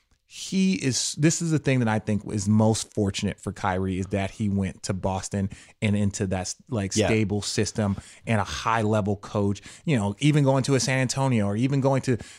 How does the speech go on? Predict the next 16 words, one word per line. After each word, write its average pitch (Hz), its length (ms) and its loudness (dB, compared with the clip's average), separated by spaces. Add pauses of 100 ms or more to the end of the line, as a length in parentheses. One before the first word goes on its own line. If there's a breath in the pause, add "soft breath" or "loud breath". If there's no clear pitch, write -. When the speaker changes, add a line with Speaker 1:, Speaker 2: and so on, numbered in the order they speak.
Speaker 1:
you 160 100 4
know, 147 100 6
some 156 320 2
place 147 340 4
where 131 120 4
there 123 160 4
is 117 120 2
a, 110 220 2
a, 110 300 -2
you 139 100 -2
know, 107 240 0
a 117 80 0
consistency 117 880 0
around 113 480 2
him. 180 300 2 (500 soft breath)
I, 120 160 2